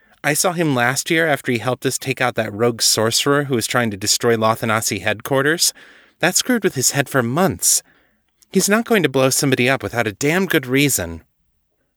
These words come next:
Kelsey took a bite of her pizza, chewed, and swallowed. "So, what if he had a damned good reason? Like, he had to do it to save the city or something?"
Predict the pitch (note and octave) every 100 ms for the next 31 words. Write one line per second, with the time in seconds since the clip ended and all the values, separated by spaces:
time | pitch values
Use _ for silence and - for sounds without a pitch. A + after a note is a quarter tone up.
0 | _ _ - D3+ B2+ A2+ - A#2+ G2+ A2+
1 | G#2+ G2 G2 - G2+ - G2 F2+ - _
2 | - - A2+ G#2 F#2+ G#2 - - F#2+ -
3 | A2 G2 F2 E2+ - _ _ _ _ _
4 | _ _ - - A#2 G#2 G2 G#2+ - _
5 | _ _ _ - A2 A2 G2+ G#2+ F#2 G2+
6 | A#2 G#2+ F2 F#2 F2+ E2+ F#2+ E2+ F#2 F2
7 | F#2+ E2+ - _ _ _ _ - G#2+ -
8 | - G#2 G#2 G2 F#2+ G2+ F#2+ - - G#2
9 | F2 F#2 - A#2 A#2+ F#2 F2+ F#2+ E2+ F2+
10 | F2